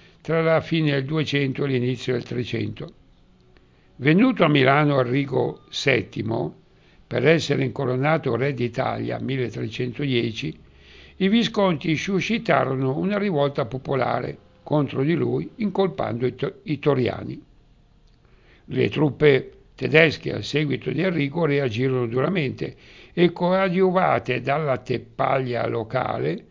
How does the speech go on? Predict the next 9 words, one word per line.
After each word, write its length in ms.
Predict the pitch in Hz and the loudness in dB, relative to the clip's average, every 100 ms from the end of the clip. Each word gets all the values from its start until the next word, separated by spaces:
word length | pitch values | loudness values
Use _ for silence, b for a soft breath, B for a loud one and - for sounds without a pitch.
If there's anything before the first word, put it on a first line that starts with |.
| b b b | b b b
saccheggiarono 840 | - 180 - 202 160 175 147 151 | -6 -4 0 0 4 2 4 2
le 100 | 180 | 0
case 400 | - 156 160 139 | 0 0 2 0
dei 220 | 139 139 135 | 2 0 2
Toriani, 600 | 165 170 127 127 131 117 | 0 0 0 0 0 -2
smantellandole 1300 | 113 139 151 139 139 127 123 156 180 156 147 127 | -2 -2 -2 -2 -2 0 0 0 -2 -2 -2 -2
fino 320 | 107 170 185 | -2 -2 0
alle 140 | 147 135 | -2 -4
fondamenta. 760 | 156 131 117 87 104 101 - | -6 -6 -6 -6 -8 -10 -16